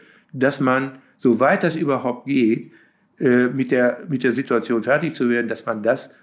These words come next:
auch den direkt gewählten und offensichtlich von der Bevölkerung auch getragenen Bürgermeistern, äh, verdankt. Und Klitschko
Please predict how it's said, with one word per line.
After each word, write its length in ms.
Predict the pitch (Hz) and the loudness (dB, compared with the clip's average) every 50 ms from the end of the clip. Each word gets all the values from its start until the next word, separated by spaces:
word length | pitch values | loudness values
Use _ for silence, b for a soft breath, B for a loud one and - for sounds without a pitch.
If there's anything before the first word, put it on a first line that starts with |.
| b b b _ _ - 147 - - - | b b b _ _ -14 -14 -14 -10 -4
auch 440 | - 110 127 151 151 151 - - _ - | 0 2 2 2 0 -2 -8 -14 _ -2
den 180 | 117 117 110 | -2 0 0
direkt 260 | 110 104 110 120 120 | 0 -2 -2 -2 -4
gewählten 640 | - 127 117 120 120 123 127 127 - - - - - _ _ - | -4 -4 -2 -2 -2 -2 -2 -4 -6 -10 -12 -14 -14 _ _ -2
und 260 | - 139 151 151 - - - _ _ - | 0 0 0 -2 -4 -12 -18 _ _ -8
offensichtlich 520 | - 117 - - 127 120 123 123 123 107 | -8 -6 -4 -4 -4 -2 -2 -4 -4 -4
von 120 | - 117 110 | -4 -2 -2
der 80 | 107 | -2
Bevölkerung 600 | 110 107 - - - 104 113 120 123 123 123 107 | -4 -4 -6 -8 -6 -2 -2 -2 0 0 -2 -4
auch 40 | - | -4
getragenen 440 | - 104 - - 117 113 120 123 120 | -6 -10 -6 -2 -2 -2 0 -2 -4
Bürgermeistern, 720 | 131 139 147 117 101 98 92 87 90 - - 101 92 92 B B B B B B B B B | -4 -4 -2 -4 -4 -4 -8 -14 -14 -14 -12 -12 -12 -14 B B B B B B B B B
äh, 80 | - 104 | -6 -4
verdankt. 500 | - - 104 101 110 87 - - _ - _ | 0 0 -2 -2 -4 -10 -12 -14 _ -20 _
Und 180 | - 120 110 107 B B B B B - | -10 -10 -10 -10 B B B B B -2
Klitschko 580 | - 131 123 - - - 143 135 139 135 135 | -2 0 0 0 -2 0 2 2 2 0 -4